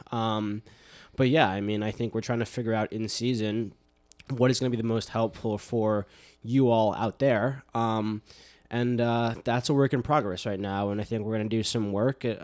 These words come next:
on that over the next couple of weeks here and next couple of months, realistically. And, um, hopefully we will get into the twenty twenty-two season in <laughs> early September. That feels like a gazillion years away right now, with, uh, a good idea of what we wanna accomplish and a, and a plan to accomplish that.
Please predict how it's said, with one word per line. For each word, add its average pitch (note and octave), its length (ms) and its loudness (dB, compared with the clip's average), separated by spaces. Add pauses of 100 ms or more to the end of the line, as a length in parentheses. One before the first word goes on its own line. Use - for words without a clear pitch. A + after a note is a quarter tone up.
on G2+ 360 -4
that A#2 160 0
over A2 40 0
the A2 100 0
next G#2 220 -4
couple G#2+ 320 -2
of G2+ 120 -2
weeks A#2 280 0
here D3 260 0
and G2 260 -2
next G2 200 -8
couple A2 220 -2
of G2+ 100 0
months, A#2+ 320 -2
realistically. D#3+ 720 -2 (480)
And, A#2+ 260 2
um, G#2 440 -2
hopefully B2+ 440 0
we B2 220 2
will A#2 160 2
get A#2+ 200 0
into A2+ 220 -4
the A2+ 80 -2
twenty A#2 380 -2
twenty-two A#2 500 -2
season C3+ 480 -2
in G#2 480 -2 (240)
<laughs> - 240 -12
early C3+ 240 4
September. B2 540 0
That G2+ 100 0
feels A#2 140 -2
like G2+ 100 -4
a G#2+ 40 -8
gazillion A2+ 380 2
years A2 180 0
away A2+ 200 0
right C3 180 2
now, D3+ 360 0 (100)
with, A#2 300 -2
uh, A#2 300 0 (440)
a B2 80 -2
good B2+ 140 0
idea B2 340 2
of A#2+ 360 2
what A#2+ 140 0
we B2+ 80 2
wanna A#2 200 2
accomplish A#2+ 600 -2
and A#2+ 140 0
a, A2+ 120 0
and A#2 120 -4
a G#2+ 40 -2
plan A#2+ 220 -4
to A#2 60 0
accomplish A#2+ 480 -6
that. F2+ 240 -4